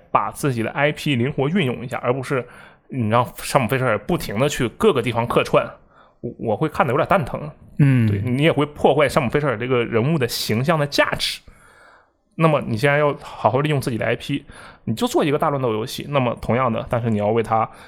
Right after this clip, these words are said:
Speaker 1: 进行一些比较详细的设定，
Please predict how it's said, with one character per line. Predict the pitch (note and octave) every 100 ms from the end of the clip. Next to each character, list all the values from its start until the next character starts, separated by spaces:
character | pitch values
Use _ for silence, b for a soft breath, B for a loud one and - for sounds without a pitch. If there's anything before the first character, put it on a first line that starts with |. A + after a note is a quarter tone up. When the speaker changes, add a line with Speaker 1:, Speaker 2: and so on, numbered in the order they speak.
| B
Speaker 1:
进 | - C3
行 | A2 G#2+
一 |
些 | A2 B2
比 | -
较 | A2
详 | A2 - G2+
细 | A2 C#3
的 | A2+ G#2+ b b b
设 | - - F3+ A2+
定， | A2+ A2+